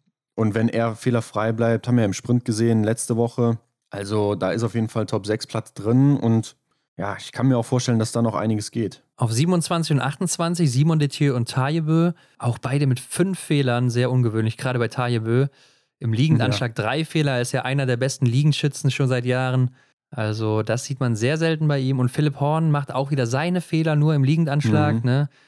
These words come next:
Speaker 2: Und da hatte Arne Pfeiffer ja auch gesagt, wenn man Kühn und Horn das Liegenschießen von Janis
Speaker 1: <laughs>
Speaker 2: Kühn nimmt und das Stehenschießen von Philipp Horn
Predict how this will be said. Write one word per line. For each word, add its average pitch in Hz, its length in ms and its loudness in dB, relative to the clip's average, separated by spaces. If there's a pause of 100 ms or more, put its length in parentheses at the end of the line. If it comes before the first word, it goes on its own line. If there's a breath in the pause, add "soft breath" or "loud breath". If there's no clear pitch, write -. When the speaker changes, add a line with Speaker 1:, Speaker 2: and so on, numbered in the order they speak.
(260 soft breath)
Speaker 2:
Und - 60 -2
da 113 80 2
hatte 151 180 -2
Arne 139 160 0
Pfeiffer 143 300 -2
ja 123 100 0
auch 127 120 0
gesagt, 123 360 0
wenn 127 80 2
man 120 240 0
Kühn 156 380 4
und 131 180 2
Horn 143 320 2
das 127 160 0
Liegenschießen 147 680 2
von 131 220 2
Janis 131 280 4
Speaker 1:
<laughs> - 20 -18
Speaker 2:
Kühn 151 220 4
nimmt 156 220 4
und 131 80 4
das 127 160 6
Stehenschießen 143 540 0
von 123 220 -4
Philipp 131 280 0
Horn 131 320 0